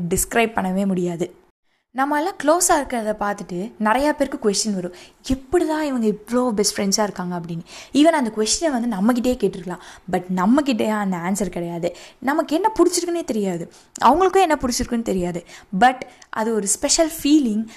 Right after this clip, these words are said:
அஹ், அந்த லவ்வுக்கும் கூட அந்த மாதிரி ஒரு ஃபீலிங் இருக்காது. But best friends have such a great feeling within them. As a whole ஃபேமிலியா ஒரு பர்சன் நம்ம சைடில் நிற்பாங்க. It's none other than our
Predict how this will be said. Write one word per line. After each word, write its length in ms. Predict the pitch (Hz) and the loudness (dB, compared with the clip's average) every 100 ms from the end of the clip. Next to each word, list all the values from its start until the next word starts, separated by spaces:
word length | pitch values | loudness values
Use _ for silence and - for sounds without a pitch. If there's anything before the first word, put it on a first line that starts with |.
| - - - | -20 -14 -4
அஹ், 380 | 196 190 190 - | 0 2 2 0
அந்த 180 | 196 202 | -2 -2
லவ்வுக்கும் 520 | 202 208 294 349 330 | 0 2 2 2 0
கூட 160 | 294 302 | 2 2
அந்த 220 | 233 196 | 2 0
மாதிரி 200 | 196 202 | -2 -2
ஒரு 100 | 185 175 | -4 -4
ஃபீலிங் 220 | 220 226 208 | -4 -4 -4
இருக்காது. 320 | - 180 165 160 | -8 -12 -12 -8
But 140 | 185 165 151 | -6 -6 -2
best 260 | 202 - - | 0 0 0
friends 220 | 240 247 - - - | 0 0 -2 -8 -2
have 120 | 190 180 - | 0 2 2
such 180 | 202 196 | 2 0
a 40 | 175 | -2
great 360 | 170 190 196 - | 2 4 4 0
feeling 300 | 190 180 175 | -2 0 -2
within 320 | 175 170 180 | -4 -4 -6
them. 240 | 175 160 - _ _ _ _ _ _ _ | -6 -10 -14 _ _ _ _ _ _ _
As 240 | - 214 226 | -8 -4 -4
a 60 | 196 | -2
whole 180 | 320 392 370 | 0 0 0
ஃபேமிலியா 500 | 247 226 233 185 190 - | -2 0 0 0 -2 2
ஒரு 280 | 208 320 349 | 4 4 4
பர்சன் 300 | 220 185 214 | 0 0 -2
நம்ம 260 | 214 185 180 | -4 -2 0
சைடில் 300 | 190 190 185 | 2 2 0
நிற்பாங்க. 360 | 175 175 170 170 - | -4 -6 -6 -6 -4
It's 180 | 180 202 | -4 0
none 220 | 196 202 | 0 0
other 200 | 190 175 | 0 -2
than 160 | 180 | 0
our 140 | 170 | 0